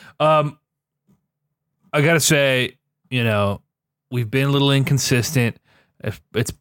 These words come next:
partly, you know, b-, both of our schedules are all over the place, and it's just, it gets harder to sync up. And our goal is to do, make sure we're consistent every week. We haven't missed more than, than a, a week, right?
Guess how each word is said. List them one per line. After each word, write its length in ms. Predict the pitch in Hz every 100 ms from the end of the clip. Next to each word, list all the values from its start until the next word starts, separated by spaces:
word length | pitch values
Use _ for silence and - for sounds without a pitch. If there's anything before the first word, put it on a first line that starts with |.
| _ _
partly, 440 | - 151 143 131 135
you 260 | 131 113 123
know, 300 | 120 113 98
b-, 220 | - 123 139
both 300 | 135 156 143
of 40 |
our 120 | 127
schedules 460 | 117 147 135 135 110
are 80 | 104
all 280 | 123 131
over 120 | 127 120
the 80 |
place, 460 | 113 113 110 107 -
and 100 | 107
it's 160 | 104 -
just, 220 | 104 - _
it 200 | - 101 - -
gets 180 | 127 120
harder 240 | 123 113
to 40 | 107
sync 300 | - 110 113
up. 200 | 110 - - - -
And 100 | 127
our 120 | 131
goal 300 | 135 139 143
is 120 | 131
to 60 | 120
do, 240 | 123 127
make 240 | 92 127 120
sure 140 | 131
we're 100 | 120
consistent 460 | - 107 127 - 107
every 200 | 120 117
week. 300 | 113 113 - - - -
We 80 | 151
haven't 260 | 202 202 165
missed 200 | 165 151
more 200 | 147 139
than, 320 | 131 127 -
than 200 | 123 120
a, 180 | 117 110 -
a 100 | 113
week, 300 | 110 95 -
right? 320 | 101 101